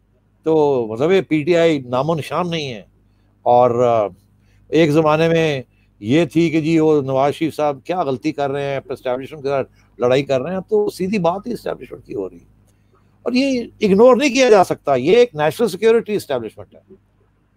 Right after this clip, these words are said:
इन, ये इनको बर-, ये, इ-, इस किस्म की फोकस जो है is very unhealthy।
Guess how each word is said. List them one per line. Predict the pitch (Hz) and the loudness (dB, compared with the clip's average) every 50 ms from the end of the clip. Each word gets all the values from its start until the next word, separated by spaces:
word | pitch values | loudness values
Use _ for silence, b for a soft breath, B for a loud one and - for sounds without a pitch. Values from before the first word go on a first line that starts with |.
| _ _ _ - | _ _ _ -12
इन, | 127 139 175 - - | -12 -12 -12 -10 -8
ये | 127 143 170 208 226 247 247 247 254 247 | -4 0 2 4 4 4 2 0 -2 -2
इनको | 220 190 170 156 - 233 | -4 -4 -4 -4 -4 -2
बर-, | 196 208 214 214 | -2 -2 -4 -4
ये, | 147 160 185 208 220 208 202 196 190 175 147 - _ _ _ _ _ _ _ - | -2 -2 0 2 2 2 0 -2 -2 -4 -8 -12 _ _ _ _ _ _ _ -16
इ-, | 87 - - - - - - 143 165 - | -16 -14 -14 -14 -12 -10 -8 -8 -8 -6
इस | - 165 - - | -6 -6 -6 -4
किस्म | 233 226 - 226 190 | -6 -6 -6 -6 -8
की | 165 226 | -6 -8
फोकस | - - 156 151 - - 208 190 - - | -6 -4 -4 -4 -2 -2 -4 -6 -4 -4
जो | 202 170 | -4 -2
है | 160 196 233 | -2 -2 -4
is | 226 180 | -6 -6
very | 127 147 185 208 220 226 | -6 -6 -6 -6 -6 -8
unhealthy। | 208 202 165 151 196 240 254 285 254 170 | -8 -8 -6 -6 -4 -4 -4 -4 -4 -6